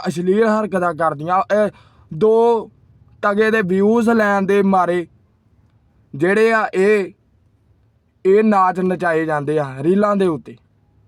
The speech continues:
ਰੀਲਾਂ ਦੇ ਉੱਤੇ ਇਹ ਨਾਚ ਹੁੰਦੇ ਆ। ਹਰ ਤੁਸੀਂ ਟ੍ਰੈਂਡਿੰਗ ਦੇ ਵਿੱਚ ਚੱਲਦੀਆਂ ਹੋਣਗੀਆਂ ਰੀਲਾਂ, ਠੀਕ ਆ।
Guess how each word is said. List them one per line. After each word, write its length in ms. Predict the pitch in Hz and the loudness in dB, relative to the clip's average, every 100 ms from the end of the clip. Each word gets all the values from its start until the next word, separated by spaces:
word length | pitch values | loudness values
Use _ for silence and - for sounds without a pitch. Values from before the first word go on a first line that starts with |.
| _ _ _ _ _ _ _ _ _ _ _ _ 143 | _ _ _ _ _ _ _ _ _ _ _ _ -4
ਰੀਲਾਂ 380 | 160 185 220 233 | 0 0 0 2
ਦੇ 120 | 226 | 2
ਉੱਤੇ 560 | 214 - 208 214 214 - _ - | 0 0 0 2 0 -4 _ -2
ਇਹ 200 | 190 208 | 0 2
ਨਾਚ 400 | 190 175 180 196 | 2 2 0 0
ਹੁੰਦੇ 460 | 190 185 156 190 | 0 0 0 0
ਆ। 180 | 214 202 - _ _ _ 185 | 0 -2 -8 _ _ _ -2
ਹਰ 220 | 202 233 | 0 0
ਤੁਸੀਂ 540 | 226 226 233 240 214 - _ _ _ - | 0 2 2 0 -2 -8 _ _ _ -4
ਟ੍ਰੈਂਡਿੰਗ 440 | 214 220 240 277 | -2 0 0 0
ਦੇ 140 | 269 262 | 0 2
ਵਿੱਚ 220 | 254 226 | 2 0
ਚੱਲਦੀਆਂ 480 | 233 220 208 214 247 | 0 0 0 0 0
ਹੋਣਗੀਆਂ 340 | 254 220 214 | 0 0 0
ਰੀਲਾਂ, 400 | 202 202 208 160 147 _ _ _ _ _ _ _ _ | 0 0 0 -4 -10 _ _ _ _ _ _ _ _
ਠੀਕ 240 | 175 214 247 | 0 2 2
ਆ। 200 | 220 | 0